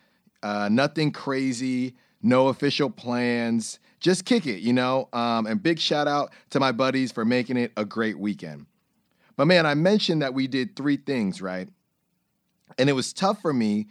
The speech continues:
because two out of the three things I sucked at. And those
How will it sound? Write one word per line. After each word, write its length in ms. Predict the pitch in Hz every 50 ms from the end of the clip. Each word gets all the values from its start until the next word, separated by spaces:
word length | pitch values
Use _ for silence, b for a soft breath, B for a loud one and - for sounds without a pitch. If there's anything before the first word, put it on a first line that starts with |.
| b b b b
because 300 | 123 110 135 117 - -
two 360 | - - - 202 202 196 180 -
out 160 | - 143 151 147
of 80 | 127
the 100 | 131 123
three 360 | 113 - 139 139 156 156 160
things 760 | 156 - 170 170 165 147 120 113 107 104 104 202 - - - - _ _ _ _ _ _ _ _ _ _ _ -
I 140 | 127 131 131
sucked 440 | - - - - 147 - - _ 101
at. 240 | 80 53 - - _ _ _ _ _ _ _ _ _ _ _ _ -
And 320 | 120 123 123 113 107 110
those 500 | 147 175 202 202 202 202 202 190 190 -